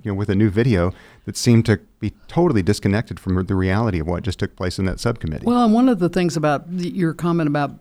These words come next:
Speaker 2: uh, everyone being taken totally off guard, I mean, Representative McBride, chairman of this, uh, committee, after the meeting, uh, sent and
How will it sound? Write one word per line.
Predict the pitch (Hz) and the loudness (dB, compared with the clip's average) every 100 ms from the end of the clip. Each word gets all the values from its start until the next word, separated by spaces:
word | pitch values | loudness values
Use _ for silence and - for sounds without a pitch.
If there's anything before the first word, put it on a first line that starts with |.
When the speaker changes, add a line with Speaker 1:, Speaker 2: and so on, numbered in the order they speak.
| 175 | -6
Speaker 2:
uh, | 147 135 135 - 180 - | -2 -2 -4 -10 -16 -6
everyone | 175 175 160 156 | 0 2 2 0
being | 151 151 139 | 0 0 -2
taken | 170 165 147 | -4 -2 -2
totally | 135 165 143 143 | 0 0 0 0
off | 143 135 | 0 -2
guard, | 165 185 156 - - - | -2 0 0 -4 -16 -10
I | 170 | 0
mean, | 170 160 151 160 - - - - | 2 4 2 0 -6 -16 -16 -4
Representative | 285 226 233 175 202 180 175 170 170 | -2 0 -2 0 0 0 0 -2 -4
McBride, | 185 175 160 143 127 151 170 175 | -6 -4 -2 0 0 -4 -6 -4
chairman | - 160 175 175 | 0 2 2 2
of | 165 | 0
this, | 170 175 - | -2 -2 -2
uh, | 180 | -2
committee, | 175 190 160 135 147 - - _ _ | -2 -2 0 -2 -4 -6 -16 _ _
after | 180 214 247 - 214 | -2 0 0 0 0
the | 180 | 2
meeting, | 180 175 226 160 69 - 127 - | 2 4 2 0 -4 -12 -12 -6
uh, | 143 139 135 131 | -4 -2 -2 -4
sent | - - 180 214 - | -4 -2 2 0 0
and | 160 151 127 | -2 0 -2